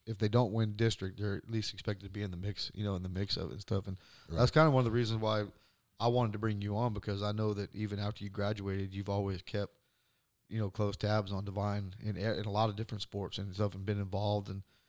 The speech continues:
Speaker 1: and everything else. So it's, it's fun to hear those kind of stories.
Speaker 2: Yeah, I got out of touch for a couple of years after I graduated, went to college, um, and then when I came, I didn't leave Divine per se. I, I stayed in San Antonio,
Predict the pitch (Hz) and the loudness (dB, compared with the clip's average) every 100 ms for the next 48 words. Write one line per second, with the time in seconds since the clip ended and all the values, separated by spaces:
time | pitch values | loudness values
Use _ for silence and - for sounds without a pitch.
0 | - _ 107 104 101 98 107 101 - 98 | -20 _ -2 0 0 0 0 0 0 2
1 | 98 95 - - 104 - 120 107 104 107 | 2 0 -4 -4 -4 2 2 4 4 4
2 | 101 104 95 - 98 98 92 127 151 160 | 2 0 -2 -2 -2 -2 2 4 4 4
3 | 170 160 110 - 113 - 98 107 92 95 | 4 4 4 4 4 4 0 0 2 4
4 | 95 95 85 85 87 90 85 82 82 82 | 6 4 2 0 2 2 2 0 0 -2
5 | 78 - 92 90 76 - - - 92 80 | -2 0 2 2 0 -6 -8 -12 -8 -6
6 | 78 73 - _ - _ _ 95 92 95 | -6 -10 -16 _ -20 _ _ 0 2 4
7 | 90 87 - 90 90 _ - 101 120 104 | 2 2 2 0 0 _ -4 2 2 2
8 | 87 92 117 107 90 90 85 - 85 87 | 0 2 4 4 2 2 2 -2 -2 2
9 | 82 82 82 82 - 95 85 82 85 80 | 2 2 0 -2 2 2 2 0 -2 -2
10 | 78 82 82 | -2 -2 -2